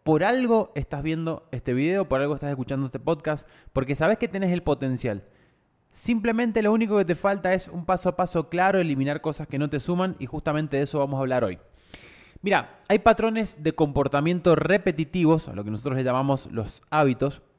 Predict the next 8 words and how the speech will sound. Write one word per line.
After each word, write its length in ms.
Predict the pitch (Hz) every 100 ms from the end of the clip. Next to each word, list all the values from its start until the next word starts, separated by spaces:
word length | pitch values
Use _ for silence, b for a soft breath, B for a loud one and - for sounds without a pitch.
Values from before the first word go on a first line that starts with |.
| _ _ _ _ _ - -
que 140 | - 151
siguen 340 | 196 220 196
justamente 800 | - 226 - 185 202 175 175 190 B B B
una 240 | 156 170
serie 340 | 160 180 170 151
de 100 | 131
pasos. 560 | - 101 - 98 - _ b b b b b _
Mira, 460 | - 160 143 -